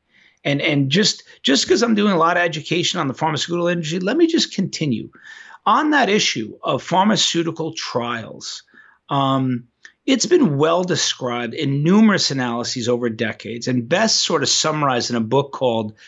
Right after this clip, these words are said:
Bad Pharma by Ben Goldacre, where in numerous disease models, when they compare trials done by pharmaceutical companies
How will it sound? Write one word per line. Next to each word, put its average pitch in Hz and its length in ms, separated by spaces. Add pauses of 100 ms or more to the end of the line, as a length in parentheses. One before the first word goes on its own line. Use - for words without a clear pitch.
(160)
Bad 131 480
Pharma 127 560
by 110 160
Ben 123 400
Goldacre, 110 720 (680)
where 147 300
in 143 340
numerous 220 380
disease 143 480
models, 104 420
when 135 160
they 196 160
compare 147 760
trials 175 580
done 127 300
by 113 120
pharmaceutical 147 760
companies 107 600